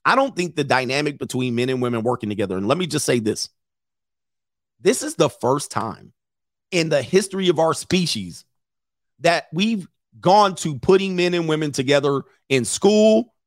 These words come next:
in, in, um, in, uh, working environments. And as a result,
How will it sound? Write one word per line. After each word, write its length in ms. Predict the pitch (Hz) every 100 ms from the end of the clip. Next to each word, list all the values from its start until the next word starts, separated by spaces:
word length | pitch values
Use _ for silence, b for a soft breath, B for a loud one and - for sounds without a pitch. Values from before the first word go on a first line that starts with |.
| _ _ _ _ -
in, 420 | 151 143 135 123 _
in, 240 | - 139 135 -
um, 480 | 127 120 110 95 - -
in, 180 | 127 123
uh, 140 | 120
working 720 | 113 165 208 190 196 196 220 - _ _
environments. 720 | 165 165 160 175 170 165 160 - _ _ -
And 540 | 160 151 147 139 135 - _ _ _ _
as 180 | - 165
a 60 | 226
result, 480 | 277 214 151 -